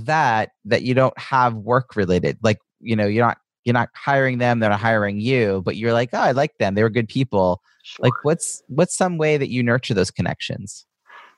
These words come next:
Speaker 2: You know, it has to do with, uh, some similar interests that may be there, or, um,
Speaker 1: Mm-hmm.
Speaker 2: there are ways you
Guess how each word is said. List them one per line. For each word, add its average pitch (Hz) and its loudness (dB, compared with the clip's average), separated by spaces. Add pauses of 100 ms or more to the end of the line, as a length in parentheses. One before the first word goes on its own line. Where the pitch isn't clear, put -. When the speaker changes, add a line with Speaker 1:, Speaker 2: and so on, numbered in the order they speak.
(100)
Speaker 2:
You 262 -16
know, 247 2
it 214 -12
has 254 -2
to 220 -10
do 185 0
with, 151 -4
uh, 131 0
some 131 -2
similar 170 -2 (100)
interests - -8 (340)
that 139 0 (120)
may 139 -8
be 135 -16
there, 147 0 (680)
or, 165 0 (120)
um, 139 0
Speaker 1:
Mm-hmm. 120 -20
Speaker 2:
there 240 -2
are 214 0
ways 202 -8
you 180 -6